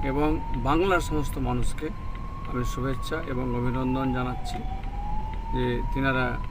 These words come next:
উপস্থিত হয়ে আমাদের নেত্রীর বক্তব্যকে শুনেছেন এবং নেত্রীর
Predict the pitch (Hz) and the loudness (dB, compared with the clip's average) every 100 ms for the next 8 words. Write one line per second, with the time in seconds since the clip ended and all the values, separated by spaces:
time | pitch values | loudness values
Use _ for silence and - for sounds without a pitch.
0 | - 135 156 139 - 139 131 135 147 - | -2 -2 0 0 -2 0 0 2 2 0
1 | - - - - - - 127 123 123 123 | -2 -2 -4 -4 -4 -2 0 0 0 2
2 | 120 - - 135 131 - - 127 - - | 0 0 0 0 -2 -4 -4 -4 -4 -4
3 | 123 123 127 - 120 131 - 151 151 - | -4 -4 -4 -4 -2 -2 -2 -4 -4 -6
4 | - - - - - 143 123 127 131 - | -6 -6 -4 -4 -4 -4 -2 0 -2 -2
5 | - - 123 127 - 139 | -4 -2 -2 -2 -2 -2